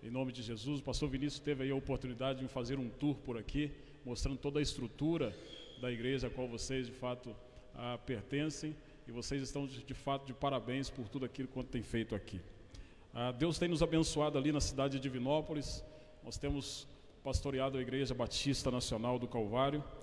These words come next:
ah, que estará completando dois anos agora na, no mês de outubro. Outubro passado, um ano atrás, o pastor Vinícius esteve lá pregando também, abençoando as nossas vidas. E nós já, ah, tomamos um jeito aí de, de enlaçá-lo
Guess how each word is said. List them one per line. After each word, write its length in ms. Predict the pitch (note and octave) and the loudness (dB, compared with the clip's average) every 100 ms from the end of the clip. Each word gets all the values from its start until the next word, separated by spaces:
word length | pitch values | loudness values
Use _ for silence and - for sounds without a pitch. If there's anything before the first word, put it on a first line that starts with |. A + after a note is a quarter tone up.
| - - - - | -14 -12 -12 -6
ah, 520 | A#2+ B2 B2+ B2 B2 | -2 0 0 -2 -4
que 120 | - C3 | -4 -4
estará 480 | A#2+ - C#3 C3+ | -2 0 2 2
completando 560 | C3+ D3 C#3+ C3+ C#3 C3 | 2 -2 0 0 0 -2
dois 380 | A#2 D3+ C3 C3 | 0 0 2 2
anos 320 | D3 C#3 A2+ | 2 2 2
agora 340 | A2 A#2+ B2+ | 0 0 0
na, 420 | B2 B2 A#2+ A#2 A2+ - - - - | 0 -2 -2 -4 -8 -14 -16 -16 -8
no 100 | A#2+ | -2
mês 200 | B2+ B2 | -2 0
de 80 | B2+ | -4
outubro. 540 | A#2 E3 D3+ B2+ G2+ - - - - - A2+ | -2 0 0 0 -4 -8 -18 -20 -20 -16 -12
Outubro 300 | A2 D3 D3 | -4 -2 2
passado, 580 | C#3+ - D3+ D#3 D3+ | 4 4 4 2 0
um 80 | C3+ | 0
ano 140 | C#3 B2+ | 0 0
atrás, 500 | C3 C#3 D3+ D3+ - | 2 4 4 2 -2
o 60 | |
pastor 280 | C3 - C#3+ | -4 -2 0
Vinícius 220 | A#2+ C3+ | 0 0
esteve 260 | - C#3 B2 | 0 0 0
lá 120 | B2+ | -2
pregando 400 | C3 A2+ A#2+ B2 | -2 -2 -2 -2
também, 280 | A#2 A2 C3+ | -4 -2 -2
abençoando 560 | B2 C3+ - B2+ B2 | -2 -2 0 0 0
as 120 | A#2 A2+ | 0 0
nossas 340 | A#2 - G2 | -2 -2 -2
vidas. 400 | A#2+ D3+ D3 - - - - - A#2 | -2 0 0 -4 -10 -18 -18 -14 -6
E 60 | |
nós 260 | A#2 C#3 B2 | 0 0 2
já, 440 | C#3+ C#3+ C3 A2 F#2 - - - - | 2 4 2 0 -6 -14 -16 -14 -6
ah, 220 | B2+ B2 | -2 -2
tomamos 320 | C#3 C3 D3 | 0 2 2
um 40 | B2+ | 2
jeito 280 | C3 C#3+ C3+ | 2 2 2
aí 100 | C#3 | 0
de, 300 | C3 C#3 B2 | 0 0 0
de 180 | A#2+ | 0
enlaçá-lo 680 | C#3+ D3 A2+ - D3 D3 C3+ | 2 2 2 2 4 4 2